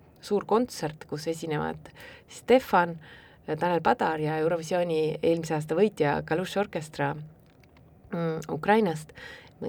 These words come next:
See kontsert kantakse üle ka nii E T V-s kui E T V Plussis. Aga veel lisaks päeval on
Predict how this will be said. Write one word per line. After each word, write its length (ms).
See 240
kontsert 400
kantakse 400
üle 160
ka 80
nii 220
E 100
T 80
V-s 240
kui 140
E 20
T 160
V 80
Plussis. 460
Aga 380
veel 240
lisaks 400
päeval 480
on 220